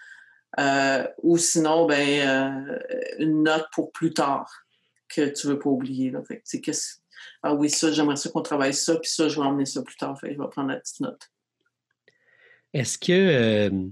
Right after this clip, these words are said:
Speaker 2: il y a un truc, euh, ou un conseil que toi, tu donnerais aux entraîneurs, euh, pour les aider à se développer, un truc que t'aurais peut-être aimé avoir quand t'as commencé à coacher, ou même dix, douze ans après ?
Speaker 1: Euh,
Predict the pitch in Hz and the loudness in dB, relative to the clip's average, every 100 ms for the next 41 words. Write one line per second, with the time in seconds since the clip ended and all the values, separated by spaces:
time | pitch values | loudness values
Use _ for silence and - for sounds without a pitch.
0 | - _ _ _ 131 - 147 135 127 - | -12 _ _ _ -20 -8 2 4 4 0
1 | - 196 208 - 143 120 123 123 127 120 | 0 0 0 0 4 6 4 4 2 2
2 | - 170 175 123 156 156 127 117 120 147 | 2 0 2 0 0 0 2 2 2 2
3 | 120 107 113 - 117 113 147 160 139 - | 2 2 0 0 2 2 4 4 2 -2
4 | - - - - 110 104 - 123 127 131 | -14 -20 -10 -2 0 0 2 4 6 4
5 | 143 131 120 117 180 147 165 156 123 - | 4 4 4 4 4 4 2 0 -2 -2
6 | - 135 127 - 165 151 127 131 156 127 | 0 2 2 2 0 4 4 4 4 2
7 | 104 110 131 147 147 123 104 - 127 117 | 2 2 4 4 4 2 -2 -4 -2 0
8 | 120 113 110 - 127 123 107 - 156 156 | 2 2 2 0 0 2 2 2 0 2
9 | 147 123 131 143 117 107 - - - 113 | 4 4 4 4 2 0 -8 -16 -4 2
10 | 139 127 120 110 123 113 107 143 143 - | 2 4 2 2 2 0 -2 -4 -4 -10
11 | _ _ _ _ _ _ _ _ _ _ | _ _ _ _ _ _ _ _ _ _
12 | _ _ _ _ _ _ _ _ _ _ | _ _ _ _ _ _ _ _ _ _
13 | _ - 170 175 175 185 | _ 2 4 6 4 4